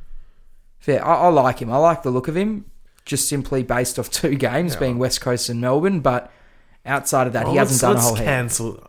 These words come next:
Speaker 2: I, I think these, this West Coast game.
Speaker 1: Well, yeah, yeah.
Speaker 2: 'Cause
Speaker 1: No, that's,
Speaker 2: I'm
Speaker 1: that's
Speaker 2: now
Speaker 1: fair.
Speaker 2: looking at other results, and a hundred and eight wasn't enough. <laughs> It wasn't.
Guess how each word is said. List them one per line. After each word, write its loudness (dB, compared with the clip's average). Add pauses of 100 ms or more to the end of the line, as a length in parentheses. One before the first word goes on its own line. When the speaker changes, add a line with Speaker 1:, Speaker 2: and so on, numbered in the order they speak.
Speaker 2:
I, 2
I 4
think -2
these, 0
this -6
West -2
Coast -2
game. -4 (460)
Speaker 1:
Well, 0
yeah, -4 (220)
yeah. -12 (260)
Speaker 2:
'Cause 2
Speaker 1:
No, 2
that's, 0
Speaker 2:
I'm 2
Speaker 1:
that's 6
Speaker 2:
now 4
Speaker 1:
fair. 4
Speaker 2:
looking 0
at 4
other 6
results, 0
and -2
a -2
hundred 0
and 0
eight 0
wasn't -4
enough. -8 (420)
<laughs> -8
It 0
wasn't. 2